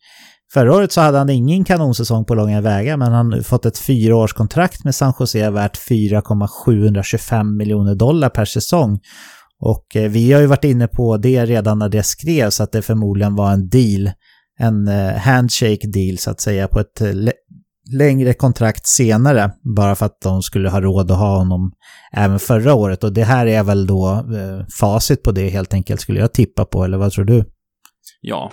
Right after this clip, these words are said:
Speaker 2: det känns absolut så.
Speaker 1: Tror du att han kan bli värd de här pengarna? Eller, eller såg vi hans riktiga jag förra säsongen?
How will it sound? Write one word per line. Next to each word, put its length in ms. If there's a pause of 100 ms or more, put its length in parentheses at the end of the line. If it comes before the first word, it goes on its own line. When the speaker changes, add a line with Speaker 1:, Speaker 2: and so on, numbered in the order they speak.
(120)
Speaker 2:
det 160
känns 320
absolut 480
så. 240 (1400)
Speaker 1:
Tror 280
du 60
att 120
han 160
kan 160
bli 100
värd 300
de 120
här 80
pengarna? 460 (100)
Eller, 420 (1400)
eller 220
såg 400
vi 60
hans 240
riktiga 440
jag 360
förra 280
säsongen? 440